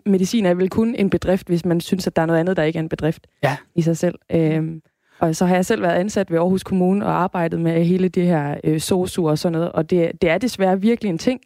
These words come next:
Speaker 1: at de synes ikke, at det bliver anerkendt, og
Speaker 2: Mm.
Speaker 1: at folk, de søger det ikke, og det bliver jo en større samfundsproblematik, at, at der ikke er nogen, der gider have det her job, og ældrebyrde og så videre, så der er, nogen må gøre noget, i hvert fald, helt bestemt.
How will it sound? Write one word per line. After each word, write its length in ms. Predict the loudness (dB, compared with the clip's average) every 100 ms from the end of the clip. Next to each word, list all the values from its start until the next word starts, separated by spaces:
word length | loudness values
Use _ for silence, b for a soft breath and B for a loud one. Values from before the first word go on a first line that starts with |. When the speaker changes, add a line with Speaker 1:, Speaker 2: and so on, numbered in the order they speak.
| -4
Speaker 1:
at 200 | -4 -2
de 240 | 0 0
synes 260 | 2 0 2
ikke, 160 | 0
at 100 | -2
det 80 | -2
bliver 120 | 0 0
anerkendt, 460 | 0 0 -2 -2
og 240 | 0 0 0
Speaker 2:
Mm. 180 | -2 -6 B B
Speaker 1:
at 100 | -4
folk, 260 | -2 -2 -2
de 80 |
søger 320 | -2 0 0 0
det 100 | -2
ikke, 220 | -2 -2
og 100 | -2
det 100 | -2
bliver 160 | 0
jo 120 | 0 0
en 100 | 0
større 200 | 0 0
samfundsproblematik, 1040 | -2 0 -2 -2 -2 0 0 0 -2 0
at, 200 | -2 -2
at 140 | -6 -2
der 60 |
ikke 140 | 0 0
er 40 |
nogen, 160 | 0 0
der 60 |
gider 200 | 0 2
have 160 | 2 2
det 100 | 2
her 140 | 0 0
job, 180 | -2 -2
og 340 | -2 0 0 -4 b b b 0
ældrebyrde 580 | 0 0 0 2 2 2
og 120 | 0
så 100 | 0
videre, 240 | 2 2
så 80 | 2
der 100 | 0
er, 60 | 0
nogen 420 | -2 0 2 2
må 60 | 2
gøre 180 | 0
noget, 240 | 0 0 0
i 20 |
hvert 200 | 0 0
fald, 160 | -2 0
helt 200 | 2 2
bestemt. 340 | -2 -6 -6